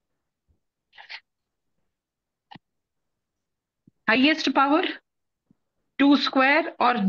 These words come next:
जो अलग से पड़े हैं वो आपको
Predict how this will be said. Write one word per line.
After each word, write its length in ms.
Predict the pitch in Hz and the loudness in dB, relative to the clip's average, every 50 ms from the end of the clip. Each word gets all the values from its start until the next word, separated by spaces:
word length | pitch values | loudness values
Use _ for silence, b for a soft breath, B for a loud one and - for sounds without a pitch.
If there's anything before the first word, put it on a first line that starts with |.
| 185 175 | 0 2
जो 400 | 233 277 302 254 185 147 156 160 - - - _ - | 2 2 4 2 2 0 -2 -6 -10 -12 -10 _ -2
अलग 300 | 214 247 277 311 302 294 294 | 0 0 2 2 0 0 0
से 180 | - 330 302 277 254 | 0 0 0 0 2
पड़े 200 | 247 214 202 202 | 0 0 0 2
हैं 500 | 208 208 214 220 220 233 269 285 285 277 _ _ _ _ _ _ _ _ _ _ _ _ _ _ _ _ _ _ _ _ _ _ _ _ - | 2 2 2 2 2 2 0 -2 -4 -8 _ _ _ _ _ _ _ _ _ _ _ _ _ _ _ _ _ _ _ _ _ _ _ _ -6
वो 360 | - 185 185 220 240 240 254 269 - - - | -2 0 2 4 4 4 4 2 0 2 2
आपको 500 | 190 190 180 170 170 - - - 214 190 | 2 2 2 0 -4 -8 -8 -4 -2 0